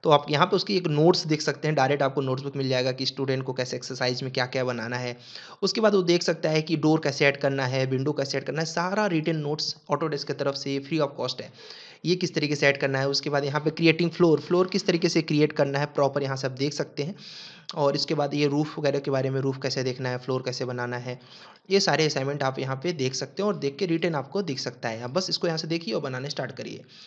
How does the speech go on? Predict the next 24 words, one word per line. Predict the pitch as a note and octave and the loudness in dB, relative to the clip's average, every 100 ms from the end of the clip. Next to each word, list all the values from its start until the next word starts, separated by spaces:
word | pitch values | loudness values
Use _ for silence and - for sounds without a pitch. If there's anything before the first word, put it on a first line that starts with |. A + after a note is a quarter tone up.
| - - - | -20 -16 -2
Next | G3+ A3 | 0 2
आप | G#3+ | 0
देखेंगे | G3+ F#3+ G3+ G3+ | 0 0 2 0
तो | G3+ | -2
फिर | F#3 F#3+ | 0 0
उसके | F#3 F#3+ | 0 0
बाद | F3 E3+ | 0 0
step | - F#3+ | 0 2
by | E3+ E3 | 2 2
step | - D#3+ | 2 0
guide | D3 C#3 | 2 2
भी | D#3 | 2
दिया | D#3 D3+ | 0 2
हुआ, | C#3 C#3 | 2 2
तो | |
इसको | C3+ - | -2 -4
भी | D3 | 0
download | C#3+ C#3 C#3+ | 0 2 0
कर | - | 0
लीजिए। | C3+ C3+ C3 C3 | 0 0 -2 -2
डेटाबेस | B2+ B2+ C3+ C3 C#3 - | 0 2 2 2 2 0
है | |
यहाँ | C3+ B2+ B2+ | -2 -2 -4
पे, | C3 | -6